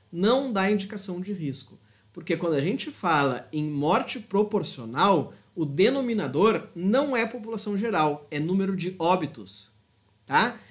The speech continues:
Então, o número de óbitos por uma causa dividido por número de óbitos geral não dá indicação de risco. Ó aí, ó. A Carla lembra. Ótimo, Carla. Que bom. Tá me salvando.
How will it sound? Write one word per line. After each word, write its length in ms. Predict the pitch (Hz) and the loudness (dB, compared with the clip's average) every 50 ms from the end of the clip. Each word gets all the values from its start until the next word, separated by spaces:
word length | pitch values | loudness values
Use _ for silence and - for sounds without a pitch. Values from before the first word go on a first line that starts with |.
| _ _ | _ _
Então, 320 | 156 151 147 - 180 175 165 | -8 -8 0 2 4 4 4
o 40 | |
número 300 | 160 180 196 196 185 165 | 4 2 2 2 0 0
de 180 | 139 131 135 139 - - | -2 -2 -4 -6 -4 0
óbitos 500 | 175 208 262 277 294 - - 240 - - | 2 2 2 2 -2 -6 -8 -8 -8 -8
por 180 | - 226 202 | -4 -4 -2
uma 160 | 202 190 180 | -2 -2 -4
causa 420 | 180 185 - 160 147 139 131 131 135 | -6 -6 -4 -2 0 0 0 -2 -6
dividido 460 | 127 131 131 135 127 127 151 180 208 | -8 -8 -8 -8 -6 -6 -6 -8 -8
por 200 | 202 - 160 151 | -10 -10 -8 -6
número 340 | 151 156 156 143 135 123 117 | -4 -4 -2 -2 -4 -6 -8
de 200 | 107 123 120 - _ | -10 -12 -14 -12 _
óbitos 520 | 143 156 180 185 180 170 - 143 135 123 113 | 2 4 4 4 2 -2 -4 -6 -8 -8 -8
geral 580 | 120 120 113 120 147 190 220 214 170 131 - - - _ _ | -8 -10 -4 0 2 2 4 2 0 -2 -6 -14 -20 _ _
não 640 | 170 165 175 185 202 214 240 254 269 277 269 254 220 | -8 -4 -2 0 2 4 4 2 2 0 -4 -6 -6
dá 220 | 180 170 165 175 | -4 -2 0 0
indicação 560 | 190 196 185 - - 190 185 - 170 160 160 | 0 -2 -4 -6 -10 -10 -10 -8 -6 -6 -6
de 100 | 160 170 | -6 -8
risco. 520 | 160 143 139 127 113 - - - 110 98 95 _ _ _ _ _ _ _ _ _ _ | -6 -6 -6 -6 -6 -8 -12 -16 -20 -20 -20 _ _ _ _ _ _ _ _ _ _
Ó 100 | 135 135 | 0 2
aí, 180 | 143 147 139 131 | 4 4 4 2
ó. 160 | 120 101 87 - - - - - - - _ _ _ _ - - - | 0 -2 -6 -10 -8 -8 -8 -8 -10 -16 _ _ _ _ -20 -16 -12
A 100 | 135 131 | -12 -10
Carla 380 | - - 139 127 135 156 180 | -8 -2 0 0 2 4 4
lembra. 420 | 208 202 180 151 131 123 117 110 - - - - - - - - - | 4 4 4 4 2 0 -2 -4 -6 -8 -10 -12 -16 -20 -20 -10 -4
Ótimo, 420 | 170 175 170 160 - - 165 165 | 0 2 2 2 0 -2 -6 -6
Carla. 400 | 160 - 165 160 147 131 123 120 | -2 2 4 4 4 4 2 -2
Que 140 | - - 190 | -6 -6 -2
bom. 520 | 180 196 208 208 185 160 135 120 117 117 - | 4 6 8 8 8 8 6 2 -2 -10 -10
Tá 100 | - 147 | -8 -6
me 80 | 156 165 | -4 -4
salvando. 640 | 160 - 226 220 196 190 196 180 147 123 110 104 | -4 -2 -2 -2 0 0 0 0 0 -2 -4 -8